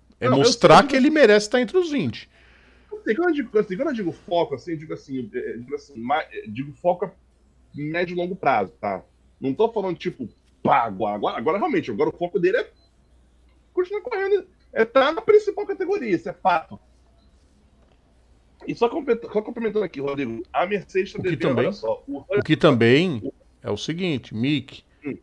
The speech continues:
Speaker 1: é, não é só pros brasileiros que a gente fala isso, tá? Pros estrangeiros também, existe vida feliz fora da Fórmula um, tá?
Speaker 2: Sim, sim,
Speaker 1: Se a
Speaker 2: obviamente.
Speaker 1: Ferrari chamar pro Endurance pra correr no L M P um, você acha que ele não vai? Fala, "Você vai ser o nome principal do nosso carro aqui."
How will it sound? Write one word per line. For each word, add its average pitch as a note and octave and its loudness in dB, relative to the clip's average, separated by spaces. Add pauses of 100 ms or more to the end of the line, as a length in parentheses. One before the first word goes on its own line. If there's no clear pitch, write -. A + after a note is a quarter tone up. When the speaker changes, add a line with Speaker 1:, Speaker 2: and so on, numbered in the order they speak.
(140)
Speaker 1:
é, A#2+ -2
não A#2+ 0
é B2 0
só C#3 2
pros D#3 -2
brasileiros D#3+ 0
que - -6
a D3 -4
gente C#3 -8
fala C#3+ -2
isso, A#2+ -8
tá? A2+ -4
Pros G#2 -8
estrangeiros A2 -4
também, F3+ -4
existe A2 -6
vida A2 -6
feliz B2 -6
fora D3 -6
da D#3 -4
Fórmula F#3 -6
um, G3+ -4
tá? A#2 -6
Speaker 2:
Sim, G3 -10 (160)
sim, F4+ 0 (220)
Speaker 1:
Se B3 -8
a - -6
Speaker 2:
obviamente. C3 -2
Speaker 1:
Ferrari D3+ 8
chamar E3+ 6
pro C#3+ 0
Endurance B2+ 0
pra A#2 -6
correr B2+ 0
no B2 2
L A#2+ 2
M A#2 -2
P A#2+ -2
um, C3+ -2
você - 0
acha B2 0
que C3+ 0
ele A#2+ 2
não A2+ -2
vai? A#2 4 (1700)
Fala, C3+ 6
"Você D#3 -2
vai D#3 4
ser D3+ 0
o G#3 6
nome A3 2
principal G#3 0
do G3+ -4
nosso G3+ 0
carro F3 8
aqui." A2 -4